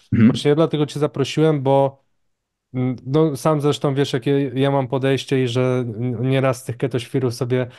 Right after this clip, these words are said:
Speaker 2: tam cisnę na tych oceniach TikToków. E, ale to, co ja zawsze mówiłem, to, że ja jakby nie krytykuję diety, tylko ja krytykuję takie podejście właśnie, że wiesz, że keto jest najlepsze na wszystko i w ogóle to jest lek na całe zło.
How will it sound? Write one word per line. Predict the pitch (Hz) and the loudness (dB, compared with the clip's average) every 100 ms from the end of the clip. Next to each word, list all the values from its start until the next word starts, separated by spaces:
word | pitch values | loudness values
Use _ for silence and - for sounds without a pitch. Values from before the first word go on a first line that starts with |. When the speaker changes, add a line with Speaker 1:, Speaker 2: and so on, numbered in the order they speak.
| _ | _
Speaker 2:
tam | 131 123 | -4 -4
cisnę | - 120 127 | -6 -4 -2
na | 120 | -2
tych | 127 127 | -4 -6
oceniach | 113 127 123 - | -4 -2 -2 -4
TikToków. | 120 113 113 135 156 - _ _ _ _ _ 135 | -8 -4 -2 -2 -4 -8 _ _ _ _ _ 0
E, | 127 131 123 | 2 0 2
ale | 131 127 | 0 2
to, | 151 | -2
co | 147 | 2
ja | 156 | 2
zawsze | 147 143 156 | 2 -2 -2
mówiłem, | 147 131 135 135 151 | -4 -2 0 2 0
to, | - 139 139 143 147 120 | -2 2 4 2 0 -2
że | 120 135 - _ _ - _ - | -2 -2 -2 _ _ -20 _ -4
ja | 139 147 | 2 2
jakby | 147 151 | 4 2
nie | 147 151 | 2 0
krytykuję | 160 147 160 185 180 143 | -2 -2 -2 2 2 4
diety, | 127 127 143 202 | 0 0 0 -2
tylko | - 170 160 | -2 0 0
ja | 156 | 0
krytykuję | 151 156 151 156 | -4 -4 0 0
takie | 151 147 143 | 0 -2 -2
podejście | 147 147 139 156 | 0 0 0 0
właśnie, | 143 - 135 | 0 -2 -2
że | 135 | 0
wiesz, | 127 117 | -2 -2
że | 117 | -2
keto | 143 143 | -2 0
jest | 139 131 | 0 0
najlepsze | 139 135 135 139 | 0 0 -2 -2
na | 127 | -2
wszystko | 123 135 - - 147 | -2 -6 -4 -2 0
i | 131 | 0
w | |
ogóle | 131 131 123 | 0 0 0
to | 135 | -2
jest | - | 0
lek | 131 - | -4 -2
na | 123 | -2
całe | 135 127 | 0 0
zło. | 120 123 160 | 2 2 2